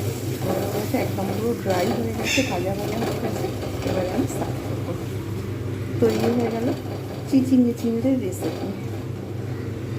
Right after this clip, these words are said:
এভাবে বানালে খুব সুন্দর লাগবে, বোঝাই যাচ্ছে। কাঁচা স্মেল কোনো কিছুরই নেই, সুতরাং জল দেওয়ারও দরকার নেই, আর সেদ্ধ হয়ে গেছে।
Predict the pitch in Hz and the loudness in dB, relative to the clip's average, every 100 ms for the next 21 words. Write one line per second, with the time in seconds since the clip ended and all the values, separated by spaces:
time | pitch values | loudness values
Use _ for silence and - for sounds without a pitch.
0 | - - 202 196 214 226 190 185 208 269 | 0 0 2 0 2 0 2 0 0 0
1 | - - - 202 196 196 208 - 269 233 | 0 -2 -2 -2 0 2 2 4 2 2
2 | 180 202 190 196 190 - 262 - - - | 0 0 -2 -4 -4 -2 -2 -2 -6 -4
3 | - 180 175 208 - - 202 214 214 208 | -2 -2 -2 -4 -2 0 0 0 0 0
4 | 226 - 233 226 226 277 - - 185 180 | 0 2 2 4 4 2 2 0 0 2
5 | 175 170 170 180 190 202 196 - - 185 | 4 4 4 0 0 -2 -2 -4 -2 -4
6 | 190 247 - 226 - - 170 - 196 175 | 2 2 2 0 -2 0 0 0 4 4
7 | 180 139 - 170 - | 4 0 -2 -4 -4